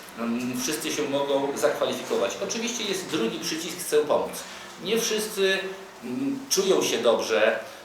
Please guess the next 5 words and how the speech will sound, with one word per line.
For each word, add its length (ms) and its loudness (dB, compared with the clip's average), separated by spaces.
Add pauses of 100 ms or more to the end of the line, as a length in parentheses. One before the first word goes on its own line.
(160)
e, 260 0
w 120 -6
samorządach, 800 4 (180)
czy 160 -4 (160)
chcieliby 600 2